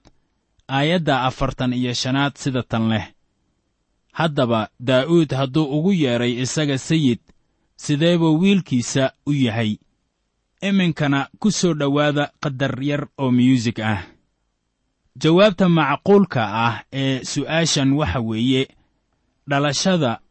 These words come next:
bikraddii Maryama, Ciise waa wiilkii Daa'uud, laakiin wuu ka duwan yahay Daa'uud. Wiilkii Daa'uud kama weynaan karo Daa'uud, ilaa ay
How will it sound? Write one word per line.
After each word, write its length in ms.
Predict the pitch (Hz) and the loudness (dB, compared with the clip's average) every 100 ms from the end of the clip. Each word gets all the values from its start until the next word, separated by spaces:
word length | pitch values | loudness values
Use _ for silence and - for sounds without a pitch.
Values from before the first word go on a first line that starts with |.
| _ _ _ _ _ _ | _ _ _ _ _ _
bikraddii 600 | 117 135 143 170 147 151 143 | -6 -6 -2 -2 0 2 4
Maryama, 640 | 131 123 123 123 131 123 _ _ _ - _ 131 | 4 4 2 4 2 0 _ _ _ -20 _ -4
Ciise 300 | 143 - 175 | -4 0 2
waa 220 | 160 147 | 2 2
wiilkii 440 | 160 175 - 135 | 2 0 0 -2
Daa'uud, 480 | 120 127 120 135 110 _ - | 0 -2 2 0 0 _ -10
laakiin 640 | 131 127 127 - 151 147 - | -4 -2 -2 0 2 0 -2
wuu 180 | 147 147 | -2 -2
ka 140 | - 202 | 0 -2
duwan 440 | 151 151 156 151 | 2 2 4 2
yahay 320 | 120 107 120 | 0 0 -2
Daa'uud. 440 | 110 117 113 123 117 _ _ _ _ _ _ _ _ _ - | 0 0 2 2 0 _ _ _ _ _ _ _ _ _ -2
Wiilkii 460 | 190 202 - 165 | 0 0 0 -2
Daa'uud 520 | 135 147 135 185 156 - _ _ - | 2 0 2 2 2 2 _ _ -6
kama 300 | 139 156 165 | 0 2 4
weynaan 680 | 151 135 127 127 127 127 123 - | 2 4 4 4 4 2 0 -8
karo 360 | 120 120 120 _ _ - | -4 -2 -4 _ _ -10
Daa'uud, 500 | 120 123 - 135 123 _ _ _ | -2 -2 0 0 0 _ _ _
ilaa 360 | 156 160 151 127 | -4 0 0 0
ay 220 | 143 | -2